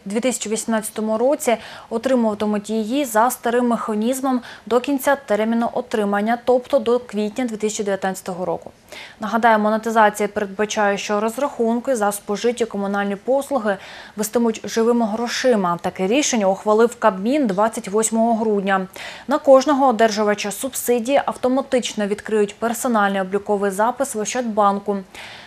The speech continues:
З нього за послуги списуватимуться гроші без комісійних. В Ощадбанку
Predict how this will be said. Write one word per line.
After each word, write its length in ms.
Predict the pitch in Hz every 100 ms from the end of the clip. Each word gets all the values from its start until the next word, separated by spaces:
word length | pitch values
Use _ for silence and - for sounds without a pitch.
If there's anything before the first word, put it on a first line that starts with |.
| -
З 100 | 196
нього 320 | 220 214 180
за 120 | 170
послуги 580 | 180 247 294 - 247 233
списуватимуться 840 | 220 - 262 247 220 214 208 208 220
гроші 540 | 247 285 220 - 226 -
без 260 | 190 220 226
комісійних. 680 | 208 190 180 - 175 170 - - - - -
В 60 | -
Ощадбанку 760 | 233 311 233 214 190 - 196